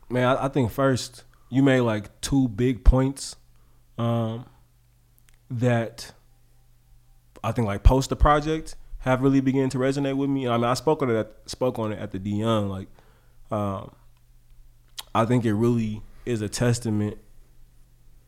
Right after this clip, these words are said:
to how we both have grown as writers. Um, you know, if I look back to when I was studying journalism in Idaho, and I can remember, like, being in, like, the computer lab and stuff, and, you know, them giving us,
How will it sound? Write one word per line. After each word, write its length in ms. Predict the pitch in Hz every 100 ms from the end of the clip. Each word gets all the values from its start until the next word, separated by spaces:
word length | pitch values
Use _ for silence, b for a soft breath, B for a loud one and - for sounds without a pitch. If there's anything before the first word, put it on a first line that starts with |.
| _ _ _ -
to 160 | 120
how 260 | 110 110 107
we 160 | 113
both 300 | 104 104 110
have 280 | 113 104 92
grown 480 | 101 104 110 107 107
as 220 | 95 90
writers. 500 | 87 113 120 123 123 b b b b b -
Um, 480 | 104 101 98 98 - - - - - - - - - - - - - - - - - - -
you 60 |
know, 60 | 104
if 120 | 101
I 40 | 113
look 160 | 107
back 200 | 107 104
to 100 | -
when 140 | 107 101
I 60 |
was 120 | 101
studying 340 | - 113 104 101
journalism 600 | 104 107 101 104 101 104
in 140 | 95
Idaho, 520 | 87 107 101 101 98 101
and 80 | -
I 60 | 101
can 140 | 107
remember, 160 | 104 98
like, 180 | 98 92
being 320 | 104 104 101
in, 100 | 98
like, 180 | 98 -
the 60 |
computer 420 | - 87 117 107 104
lab 400 | 104 104 101 104
and 80 |
stuff, 280 | 101 107 101
and, 240 | 98 95 - -
you 60 | 107
know, 140 | 98
them 160 | 101 101
giving 260 | 101 101
us, 240 | 101 101